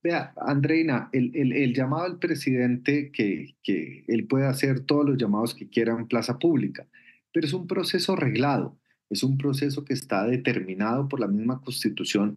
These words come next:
que además, como usted bien lo señalaba, fue producto de una constituyente convocada a partir de lo que se conoce como la séptima papeleta,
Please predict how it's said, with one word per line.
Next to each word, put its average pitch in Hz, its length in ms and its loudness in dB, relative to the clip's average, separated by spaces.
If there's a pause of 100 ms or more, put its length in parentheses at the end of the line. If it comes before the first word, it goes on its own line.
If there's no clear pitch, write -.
(140)
que - 100 2
además, 123 680 2 (140)
como 110 200 2
usted 120 280 2
bien 147 200 4
lo 151 80 0
señalaba, 117 640 0
fue 135 200 2
producto 160 920 2 (340)
de 120 60 0
una 123 280 0
constituyente 117 1200 0 (260)
convocada 117 800 0
a - 200 -4
partir 120 600 0
de 127 260 0
lo 127 160 0
que 120 100 -8
se 98 140 -4
conoce 90 380 -6
como 104 220 0
la 80 120 -4
séptima 123 560 0
papeleta, 107 640 -2